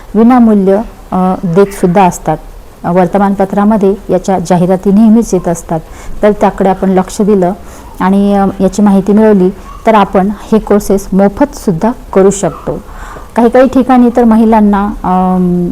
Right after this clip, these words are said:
शिलाई मशीनसुद्धा दिल्या जातात, तर ते कधी निघतात, कुठे निघतात ह्याची माहितीसुद्धा आपण गोळा करायला पाहिजे, जेणेकरून आपण, अ, याच्यात,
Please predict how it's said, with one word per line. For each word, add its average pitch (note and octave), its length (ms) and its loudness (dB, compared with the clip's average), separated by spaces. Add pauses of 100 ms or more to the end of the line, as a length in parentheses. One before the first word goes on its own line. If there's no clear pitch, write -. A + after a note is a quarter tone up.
(140)
शिलाई B3 300 4
मशीनसुद्धा G#3+ 680 0
दिल्या F3+ 300 2
जातात, E3+ 360 -4 (540)
तर G#3 80 2
ते G#3 340 2
कधी G3+ 220 4
निघतात, G3+ 360 2 (120)
कुठे G3+ 220 0
निघतात G3 340 0 (120)
ह्याची G3+ 240 -2
माहितीसुद्धा G3+ 680 0
आपण F#3+ 280 0
गोळा F3+ 260 2
करायला F3 400 0 (220)
पाहिजे, E3+ 400 0 (1120)
जेणेकरून A3 500 2 (420)
आपण, G3+ 320 -2 (380)
अ, F3+ 160 -2
याच्यात, F#3 340 2